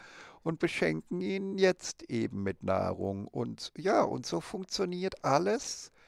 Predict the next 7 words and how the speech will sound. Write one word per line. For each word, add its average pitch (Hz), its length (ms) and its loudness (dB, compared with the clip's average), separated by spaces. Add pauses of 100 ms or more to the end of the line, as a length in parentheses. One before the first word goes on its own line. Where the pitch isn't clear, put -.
(140)
liebevoll, 170 760 2
kooperativ, 139 1200 -2
eine 127 240 0
paradiesische, 143 1080 -2 (240)
anmutende 147 800 0
Welt, 117 480 2 (2750)
o-, 139 320 10